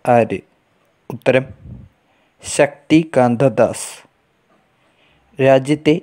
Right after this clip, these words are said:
ഏറ്റവും വലിയ പൊതുമേഖലാ ഇൻഷുറൻസ് കമ്പനി ഏത്? ഉത്തരം, എൽ ഐ സി അഥവാ ലൈഫ് ഇൻഷുറൻസ് കോർപ്പറേഷൻ.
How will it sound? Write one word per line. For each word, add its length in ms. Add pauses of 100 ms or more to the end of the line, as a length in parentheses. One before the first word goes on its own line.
(100)
ഏറ്റവും 480
വലിയ 320 (140)
പൊതുമേഖലാ 840
ഇൻഷുറൻസ് 640
കമ്പനി 500
ഏത്? 320 (1120)
ഉത്തരം, 380 (680)
എൽ 260
ഐ 100
സി 320 (100)
അഥവാ 400 (280)
ലൈഫ് 600
ഇൻഷുറൻസ് 640
കോർപ്പറേഷൻ. 640